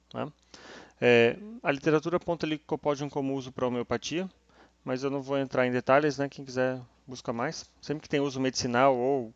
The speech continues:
como é o caso de homeopatia, é, eu não indico o uso, né? Eu simplesmente cito o que a literatura aponta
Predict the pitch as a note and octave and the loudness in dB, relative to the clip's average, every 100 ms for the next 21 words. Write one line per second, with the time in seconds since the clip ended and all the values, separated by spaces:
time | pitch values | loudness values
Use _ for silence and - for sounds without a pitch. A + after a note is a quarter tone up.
0 | _ A#2+ A#2 A2 A2 A#2+ A2 A#2 A#2 A#2+ | _ -10 -6 -6 -2 -4 -2 -4 -4 -4
1 | A2+ C#3 E3 - _ - - - - - | -4 -4 -8 -10 _ -20 -20 -20 -20 -20
2 | _ _ A#2 A2+ A2+ A#2 A#2 A2+ C3 B2+ | _ _ -2 0 2 4 4 4 2 0
3 | C3+ C3 A#2+ B2+ C3 D#3 C#3+ D#3 - _ | 0 -2 -6 -8 -8 -8 -6 -8 -10 _
4 | _ _ C#3+ B2 - - C3+ B2+ C3 - | _ _ -12 -12 -10 -10 -8 -6 -6 -6
5 | - C3 - C3 B2 - B2+ B2 C3 A#2+ | -4 -6 -6 -8 -6 -2 -2 0 -2 -2
6 | - C3 - A2 G2+ - | -2 -4 -4 -10 -12 -18